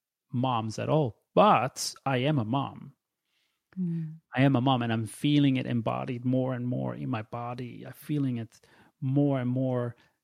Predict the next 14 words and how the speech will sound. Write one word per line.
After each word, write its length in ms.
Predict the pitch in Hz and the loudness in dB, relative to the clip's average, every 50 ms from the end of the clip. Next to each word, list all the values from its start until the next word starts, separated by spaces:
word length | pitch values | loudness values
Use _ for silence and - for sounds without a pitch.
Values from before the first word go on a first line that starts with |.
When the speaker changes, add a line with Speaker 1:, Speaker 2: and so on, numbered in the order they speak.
| _ _ _ _ _ _ _ _ _ _ _ _ _ _ _ _ _ - 117 | _ _ _ _ _ _ _ _ _ _ _ _ _ _ _ _ _ -12 -6
Speaker 1:
that 340 | 113 123 120 113 110 - - | -2 0 0 0 0 -2 -4
I 120 | - 120 | -4 -2
wake 340 | 123 120 120 123 120 117 - | -2 0 0 0 -2 -2 0
up 200 | 135 127 123 - | 0 0 0 0
and, 140 | 131 120 117 | -2 -4 -4
like, 180 | 123 123 127 - | -4 -4 -4 -2
I'm 120 | 208 202 202 | 0 0 2
a 60 | 185 | 2
mom, 380 | 139 123 123 120 120 123 127 - _ _ _ _ _ _ _ - | 2 0 0 0 -2 -2 -4 -6 _ _ _ _ _ _ _ -4
instead 420 | - 151 143 135 - - - 135 123 | -2 0 0 -2 -2 -2 0 2 2
of 220 | 123 120 113 127 - - | 2 0 0 -4 -6 -8
I 140 | 123 120 123 | -6 -4 -4
have 360 | 117 104 120 120 113 - - | -4 -4 -6 -6 -8 -10 -12
to 400 | - - 120 110 110 107 110 131 | -10 -8 -8 -8 -8 -10 -14 -16